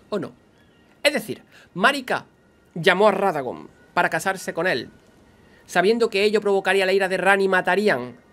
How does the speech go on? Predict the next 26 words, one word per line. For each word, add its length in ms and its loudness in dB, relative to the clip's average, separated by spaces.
a 100 0
su 180 -8
primogénito, 640 -4
a 40 0
Godwyn, 480 -4
y 140 -4
con 200 0
ello 380 0
provocaría 520 0
la 80 0
noche 200 -4
de 40 -4
los 60 -8
cuchillos 280 -4
negros, 320 -6
toda 180 -6
esta 160 -8
historia, 500 -4
y 120 -4
ella 160 -2
pudiese 360 -6
romper 500 -2
el 100 -4
anillo 200 -6
de 100 -4
Elden, 300 -10